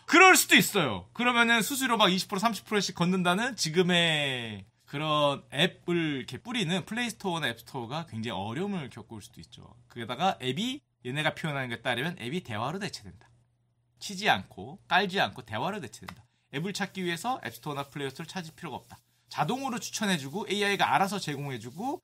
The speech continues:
알아서 업데이트하고, 앱 스토어의 플랫폼에 수수료를 지급할 필요가 없다. 물론 앱, 오픈 에이아이가 받겠죠. 얼마 받을지 모르겠지만.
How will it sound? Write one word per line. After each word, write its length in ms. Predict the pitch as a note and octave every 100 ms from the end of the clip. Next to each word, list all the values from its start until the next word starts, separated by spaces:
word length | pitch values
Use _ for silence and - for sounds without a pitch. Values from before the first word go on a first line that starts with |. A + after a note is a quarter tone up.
| _
알아서 340 | - C3 C#3+ C3
업데이트하고, 840 | - B2+ A2 - G#2+ G2 A3+ C#4 _ _ -
앱 80 | F#3
스토어의 440 | - A#3 G#3+ G3
플랫폼에 440 | G#3 G3+ - F#3+ A3
수수료를 440 | C4 A#3+ B3 A3+
지급할 420 | - F3+ F#3 F#3
필요가 220 | - E3+
없다. 260 | B2 - - _ _ _
물론 240 | D3 C#4+ F3+
앱, 160 | D3 -
오픈 200 | E3+ A#3
에이아이가 220 | A3 E3
받겠죠. 480 | D#3 - - - A2+ -
얼마 200 | D3+ D#3
받을지 240 | C#3+ C3+
모르겠지만. 520 | G#2+ G2+ F#2+ F#2 A#2